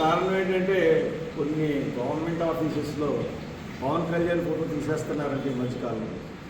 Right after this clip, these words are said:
అదే వాళ్ళ ఆరోపణ. మరి ఆ ఆరోపణతో వాళ్ళు జన సైనికులందరూ మనం ఈసారి వాళ్ళు రిలీజ్ వా-, వీడియో రిలీజ్ చేశారు. మన జైన సైనికులందరం ఈసారి ఈ మేనిఫెస్టోలో మనకి ఏమీ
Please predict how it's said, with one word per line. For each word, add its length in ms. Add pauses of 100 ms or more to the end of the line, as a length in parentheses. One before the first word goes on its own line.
(560)
అదే 200
వాళ్ళ 140 (100)
ఆరోపణ. 340 (1000)
మరి 200 (1120)
ఆ 20 (180)
ఆరోపణతో 600 (120)
వాళ్ళు 260 (120)
జన 220
సైనికులందరూ 680
మనం 140 (100)
ఈసారి 380 (560)
వాళ్ళు 260
రిలీజ్ 380
వా-, 260 (300)
వీడియో 320 (160)
రిలీజ్ 300
చేశారు. 320 (120)
మన 100 (100)
జైన 260 (100)
సైనికులందరం 760 (560)
ఈసారి 420 (380)
ఈ 40 (300)
మేనిఫెస్టోలో 680 (100)
మనకి 300
ఏమీ 220